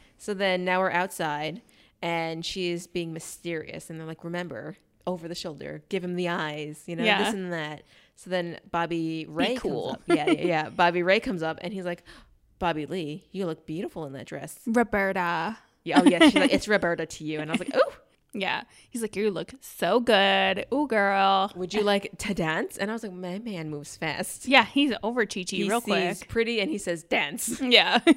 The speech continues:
Speaker 1: Which I respected, I guess.
Speaker 2: Yeah, then we see Jimmy ask Beatrice for a dance. I'm like, "Finally, he
Speaker 1: Ah,
Speaker 2: makes
Speaker 1: cute.
Speaker 2: a move."
Speaker 1: Yes.
Speaker 2: Then we get a bunch of people coupling up and start dancing.
Speaker 1: And
Speaker 2: It's
Speaker 1: they're all
Speaker 2: very
Speaker 1: dressed
Speaker 2: cute.
Speaker 1: to the nines?
Speaker 2: Yeah.
Speaker 1: So I was asking if this was planned and how did this happen?
Speaker 2: <laughs> Is it part of the social?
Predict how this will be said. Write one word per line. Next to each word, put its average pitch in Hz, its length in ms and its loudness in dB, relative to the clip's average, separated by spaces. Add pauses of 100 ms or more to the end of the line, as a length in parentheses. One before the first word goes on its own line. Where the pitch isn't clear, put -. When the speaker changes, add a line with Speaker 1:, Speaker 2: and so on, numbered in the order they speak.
(240)
Speaker 1:
Which 240 180 -2
I 233 100 2
respected, 170 380 -4
I 160 60 0
guess. 160 360 -4 (120)
Speaker 2:
Yeah, 185 260 4
then 214 160 0
we 262 120 -2
see 190 180 -6
Jimmy 214 380 -4
ask 175 340 -8
Beatrice 214 460 -6
for 240 160 -6
a 240 40 -4
dance. 247 360 -6
I'm 240 80 -6
like, 269 160 -8
"Finally, 381 420 0
he 370 80 0
Speaker 1:
Ah, 349 40 -2
Speaker 2:
makes 349 220 -6
Speaker 1:
cute. 359 220 0
Speaker 2:
a - 20 -2
move." 381 260 0
Speaker 1:
Yes. 240 680 0 (360)
Speaker 2:
Then 262 100 2
we 277 60 4
get 254 80 2
a 208 160 -6
bunch 208 140 -4
of 247 100 -4
people 240 320 -10
coupling 240 460 -6
up 247 200 -6
and 254 100 -4
start 240 220 -8
dancing. 254 380 -8
Speaker 1:
And 247 80 -2
Speaker 2:
It's 214 40 0
Speaker 1:
they're 220 80 0
all 240 60 0
Speaker 2:
very 349 60 -2
Speaker 1:
dressed 226 180 -2
Speaker 2:
cute. 196 140 -8
Speaker 1:
to - 20 -6
the 185 80 0
nines? 190 520 -4
Speaker 2:
Yeah. 269 380 2
Speaker 1:
So 190 460 -2
I 180 100 0
was 185 460 -6
asking 175 400 -10
if - 80 -14
this 175 160 -14
was 160 140 -12
planned 240 440 -10
and 262 80 -8
how 202 180 -8
did 190 140 -10
this 170 140 -10
happen? - 500 -4
Speaker 2:
<laughs> - 120 -10
Is 254 100 -10
it 269 100 -4
part 427 160 2
of 415 60 2
the 392 100 4
social? 240 380 2